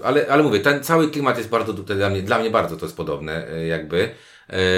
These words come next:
dlaczego? Dlatego, że mechanicznie, e, mamy tutaj taką śmieszną rzecz. Mamy fazę, w której, znaczy mamy, każdy wykonuje swoją turę, w tej turze wykonuje akcję statku i akcja statku to jest de facto zarządzanie, e, zarządzanie swoimi dobrami, którymi, mm,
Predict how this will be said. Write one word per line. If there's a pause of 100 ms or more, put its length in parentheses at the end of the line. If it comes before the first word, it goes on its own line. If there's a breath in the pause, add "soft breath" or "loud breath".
(360)
dlaczego?
Dlatego,
że
mechanicznie,
e, (380)
mamy
tutaj
taką
śmieszną
rzecz.
Mamy
fazę,
w
której,
znaczy
mamy,
każdy
wykonuje
swoją
turę,
w
tej
turze (340 loud breath)
wykonuje
akcję
statku
i
akcja
statku
to
jest
de
facto
zarządzanie, (320)
e,
zarządzanie
swoimi
dobrami,
którymi, (180)
mm,